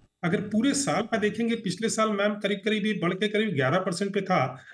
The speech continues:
हमने ऐसा इंडिकेटर दिया था और मतलब ऐसा गाइडेंस दिया था कि हम पूरे साल में इसको पन्द्रह परसेंट तक पहुंचा देंगे।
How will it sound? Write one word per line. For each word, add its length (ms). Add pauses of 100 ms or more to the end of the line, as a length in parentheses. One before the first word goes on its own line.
(140)
हमने 400
ऐसा 280
इंडिकेटर 520
दिया 280
था 160
और 180
मतलब 220
ऐसा 140
गाइडेंस 380
दिया 180
था 140
कि 140
हम 60
पूरे 220
साल 260
में 100
इसको 180
पन्द्रह 280
परसेंट 360
तक 60
पहुंचा 380
देंगे। 240